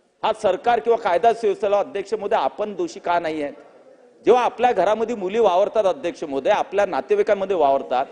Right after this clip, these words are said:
त्यांच्याकडे बघण्याचा दृष्टिकोन हा माणसांमधला का बदलवता येत नाही? किंवा त्याची जनजागृती किंवा त्यांच्यामध्ये सुधारणा, महिलांबद्दल रिस्पेक्ट हा आपण का वाढवत नाही?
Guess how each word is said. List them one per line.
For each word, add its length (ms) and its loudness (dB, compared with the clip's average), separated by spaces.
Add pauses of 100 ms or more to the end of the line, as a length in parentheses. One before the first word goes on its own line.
(340)
त्यांच्याकडे 640 2
बघण्याचा 540 0
दृष्टिकोन 720 -2 (840)
हा 160 0
माणसांमधला 760 0
का 280 -2
बदलवता 440 4
येत 80 6 (100)
नाही? 140 2
किंवा 160 -2
त्याची 420 -2
जनजागृती 680 0 (1000)
किंवा 160 4
त्यांच्यामध्ये 640 2
सुधारणा, 560 2 (300)
महिलांबद्दल 720 2
रिस्पेक्ट 600 2 (960)
हा 100 2
आपण 340 2
का 220 2
वाढवत 360 2
नाही? 260 -4